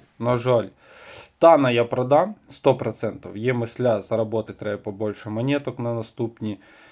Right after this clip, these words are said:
Є гравці, яких можна попродавати. Це зешники падають, якісь дев'яносто п'яті, дев'яносто четверті. Ну, щоб прям апгрейднуть команду, чесно, нема чим.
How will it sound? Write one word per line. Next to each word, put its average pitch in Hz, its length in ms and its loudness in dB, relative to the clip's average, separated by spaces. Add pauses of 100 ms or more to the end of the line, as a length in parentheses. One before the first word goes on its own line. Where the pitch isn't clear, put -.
(200)
Є 113 280 0
гравці, 104 420 -4
яких 104 380 -8
можна 107 340 -4
попродавати. 139 920 0 (100)
Це 135 220 -2
зешники 127 680 -4
падають, 104 600 -2
якісь 135 260 -10
дев'яносто 139 640 -2
п'яті, 107 640 -6
дев'яносто 123 540 -4
четверті. 139 640 0
Ну, 107 140 -6
щоб 135 280 -4
прям 147 340 4
апгрейднуть 143 760 2
команду, 110 440 -2
чесно, 160 480 -4
нема 120 280 0
чим. 143 300 -8